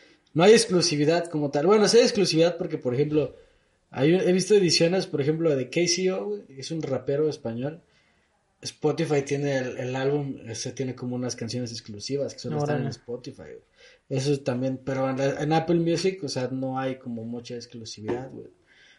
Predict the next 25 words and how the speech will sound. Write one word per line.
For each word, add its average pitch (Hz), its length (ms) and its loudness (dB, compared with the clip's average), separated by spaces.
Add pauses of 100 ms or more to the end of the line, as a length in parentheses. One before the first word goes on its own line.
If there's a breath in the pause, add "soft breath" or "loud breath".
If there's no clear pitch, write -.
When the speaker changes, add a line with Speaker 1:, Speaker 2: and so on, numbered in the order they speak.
(120 soft breath)
Speaker 1:
O 120 80 -10
sea, 147 180 4
y 160 200 0
en 165 180 -2
la, 165 220 0
aquel 202 300 2
tiempo, 208 320 2
güey, 226 200 4
como 147 160 -2
en 135 60 0
dos 127 160 -4
mil 147 120 -2
dieciséis, 143 440 -4
dos 131 100 -8
mil 127 160 -10
quince, 139 320 -8 (680)
me 117 100 -8
acuerdo 143 360 -2
que - 100 -6
aventaron 127 520 -4
un 135 140 -6
disco 131 300 -6
de 117 100 2
Taylor 123 420 -6
Swift 139 420 -4